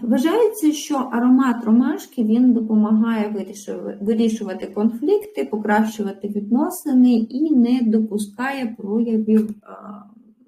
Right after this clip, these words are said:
агресії. Да? Він зупиняє вашу злість,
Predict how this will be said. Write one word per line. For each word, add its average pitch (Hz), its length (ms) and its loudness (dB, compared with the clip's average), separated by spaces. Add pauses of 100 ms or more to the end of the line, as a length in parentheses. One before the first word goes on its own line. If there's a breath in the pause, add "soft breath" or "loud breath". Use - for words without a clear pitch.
(340)
агресії. - 760 -10 (180)
Да? 208 160 -2
Він 190 220 0
зупиняє 202 500 0
вашу - 300 -18
злість, 294 420 0